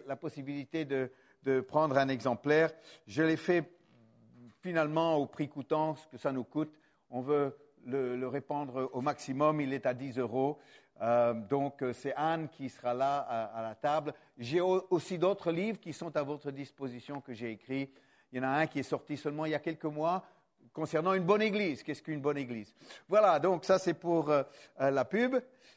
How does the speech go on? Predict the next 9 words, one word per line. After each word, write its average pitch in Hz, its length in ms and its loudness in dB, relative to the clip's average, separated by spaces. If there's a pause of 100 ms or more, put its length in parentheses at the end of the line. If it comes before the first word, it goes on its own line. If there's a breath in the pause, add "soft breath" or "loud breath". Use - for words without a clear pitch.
(200)
euh, 127 420 2 (720)
de 127 160 0
la 151 160 6
soirée. 156 380 4
Maintenant, 170 240 2
passons 160 300 0
au 139 40 -4
film, 135 460 -4 (460 soft breath)
euh, 113 280 -2